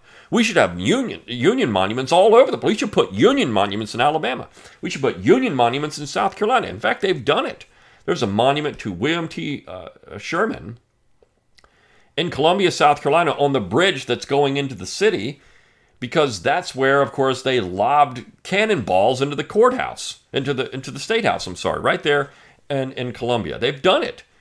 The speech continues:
They're starting to do these kind of things. Because you see, you take down the Confederate monuments because, because those are monuments of dissidents. Those are monuments to people who opposed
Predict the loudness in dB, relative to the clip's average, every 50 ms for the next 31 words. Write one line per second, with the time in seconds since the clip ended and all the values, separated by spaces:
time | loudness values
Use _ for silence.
0 | _ _ _ _ -8 -4 0 0 0 0 0 -4 -6 -8 -4 -2 0 0 2 0
1 | 0 -2 -2 -2 -2 -2 -2 -2 -6 -8 -8 -10 -10 -10 -12 -18 -20 -20 -20 _
2 | _ _ _ _ _ _ _ _ _ _ _ _ _ _ _ _ -18 -10 -8 -8
3 | -8 -8 -10 -10 -4 -2 -2 -2 -2 -2 -4 -4 -4 -2 -2 -2 -4 -2 -2 2
4 | 2 4 4 4 2 0 -2 -6 -10 -12 -12 -12 -10 -4 -2 0 2 2 0 0
5 | 0 0 0 0 0 -2 -6 -8 -8 -12 -16 -14 -6 -2 0 2 2 2 0 -4
6 | -8 -12 -14 -14 -6 -6 -6 -2 0 2 2 2 2 0 -4 -2 0 0 0 0
7 | -2 -2 -6 -8 -8 -12 -16 -16 -18 _ 0 0 0 2 -2 -6 -6 -8 -12 -6
8 | -2 0 0 0 0 -4 -6 -4 -2 2 2 2 2 2 -2 -6 -8 -8 -12 -16
9 | -18 -20 _ _ _ _ _ _ -20 -20 _ -6 -6 -6 -6 -2 0 2 2 2
10 | 0 -2 -4 -4 -4 -6 -6 -2 2 4 4 4 4 4 2 0 -2 -6 -10